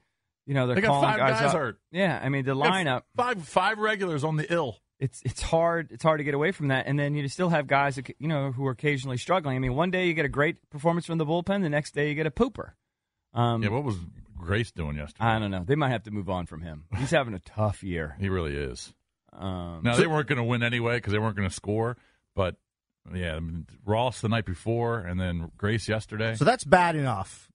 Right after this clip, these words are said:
Speaker 3: losing two of three to start the
Speaker 2: Well, hold on,
Speaker 3: ten-game
Speaker 2: just
Speaker 3: road trip.
Speaker 2: getting back to that game yesterday, all right? Robles is leading off. All right, he's been pretty solid.
Speaker 3: Mm-hmm.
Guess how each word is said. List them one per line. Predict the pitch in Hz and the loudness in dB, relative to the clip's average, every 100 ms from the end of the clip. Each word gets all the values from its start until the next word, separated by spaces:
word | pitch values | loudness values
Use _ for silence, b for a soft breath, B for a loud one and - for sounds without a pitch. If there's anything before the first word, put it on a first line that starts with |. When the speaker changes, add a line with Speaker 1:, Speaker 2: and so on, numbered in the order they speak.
| - | 4
Speaker 3:
losing | 156 170 160 139 | 6 6 0 0
two | - 160 | 4 4
of | 131 | 2
three | 143 147 | 0 0
to | 135 | 0
start | - 147 147 | 4 4 4
the | 120 151 | 0 4
Speaker 2:
Well, | 156 | 4
hold | - | 6
on, | |
Speaker 3:
ten-game | 156 147 | 4 4
Speaker 2:
just | 135 | 4
Speaker 3:
road | 151 139 | 4 0
trip. | - 92 | -4 -2
Speaker 2:
getting | 156 175 160 | 0 0 2
back | 151 - | 0 0
to | 127 | 0
that | 117 107 | 0 0
game | 110 98 | 0 2
yesterday, | 92 - 73 67 - _ _ _ | 0 -4 -12 -12 -16 _ _ _
all | 90 | -4
right? | 87 90 - _ _ _ _ _ _ _ _ _ | -2 -4 -8 _ _ _ _ _ _ _ _ _
Robles | 127 151 156 147 - | 0 0 0 -2 -4
is | 113 | -2
leading | 117 113 98 | 0 2 2
off. | 87 82 - - _ _ _ | 0 0 -4 -16 _ _ _
All | 98 | 0
right, | |
he's | 104 101 | 0 0
been | 107 | 0
pretty | 110 95 | 0 -2
solid. | - 78 73 120 | 0 -2 0 2
Speaker 3:
Mm-hmm. | 113 | 2